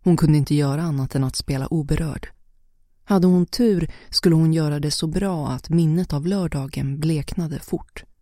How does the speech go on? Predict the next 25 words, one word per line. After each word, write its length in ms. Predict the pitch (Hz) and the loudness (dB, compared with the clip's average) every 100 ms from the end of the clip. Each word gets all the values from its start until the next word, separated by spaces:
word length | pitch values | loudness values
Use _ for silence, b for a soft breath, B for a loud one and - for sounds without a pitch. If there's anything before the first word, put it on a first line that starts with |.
| _ _ _ _ | _ _ _ _
Mellan 460 | 170 151 147 143 139 | 2 4 2 2 2
hennes 260 | 143 143 | 0 -2
ben 480 | 165 196 165 147 143 b b b | -2 -2 0 -2 -4 b b b
bultade 720 | - 180 147 - 185 151 131 131 | 2 2 2 -2 -4 -4 -6 -6
könet 600 | - 170 143 135 147 - | -4 -2 -2 -4 -6 -4
som 200 | - 135 | -4 -4
ett 120 | - | -4
hån 440 | - 180 135 127 | -2 -2 -2 -2
mot 220 | 131 139 | -4 -4
den 200 | - 135 | -4 -4
tanken. 500 | 131 147 135 - 139 - - - - - - _ _ _ - | -4 -4 -4 -6 -8 -10 -18 -20 -20 -20 -20 _ _ _ 0
"Ja, 400 | 202 202 190 247 b b b - - - - - | 2 4 2 -2 b b b -20 -20 -20 -20 0
och 140 | 202 | 2
du 280 | 165 180 175 | 4 4 4
är 140 | 170 | 2
Jamil 420 | 165 170 170 170 165 | 0 2 4 2 2
Wikman, 560 | 190 175 - 156 156 | 0 0 -4 -4 -4
förstår 360 | - 160 - 156 | -6 -6 -6 -8
jag", 100 | - - - - _ _ _ _ _ _ | -10 -16 -20 -20 _ _ _ _ _ _
svarade 500 | - 190 175 156 147 | -4 0 2 2 0
hon 340 | 147 151 143 139 | 0 2 2 0
och 160 | 135 | -2
sträckte 440 | - - 160 - 175 | -4 -2 -2 -2 -4
fram 380 | - 180 151 143 | -2 -2 -2 -4
handen. 500 | 185 165 147 139 | -4 -4 -4 -6